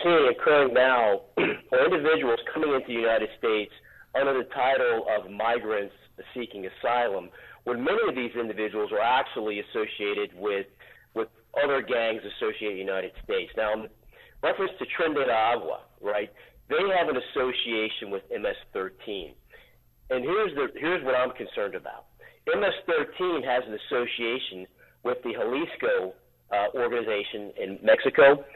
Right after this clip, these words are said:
the Mexican Mafia Sinaloa group, and also the Zetas. M S thirteen, they function as the, the action arm, the sicarios for these organizations.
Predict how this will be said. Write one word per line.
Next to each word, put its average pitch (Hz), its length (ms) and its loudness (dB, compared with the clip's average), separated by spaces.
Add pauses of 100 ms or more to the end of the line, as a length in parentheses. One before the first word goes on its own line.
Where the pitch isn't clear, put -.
(180)
the 104 60 2
Mexican 104 460 4
Mafia 139 640 10
Sinaloa 143 640 10
group, 156 480 6
and 117 100 6
also 120 500 6
the 101 240 -2
Zetas. - 460 4 (720)
M 214 100 4
S 233 80 4 (100)
thirteen, 202 480 4
they 165 140 6 (120)
function 196 520 4
as 123 400 6
the, 113 300 -2 (320)
the 120 120 -4
action 147 440 6
arm, 90 240 2
the 101 120 -6
sicarios 143 840 4
for 117 80 -2
these 117 160 -4
organizations. 127 720 4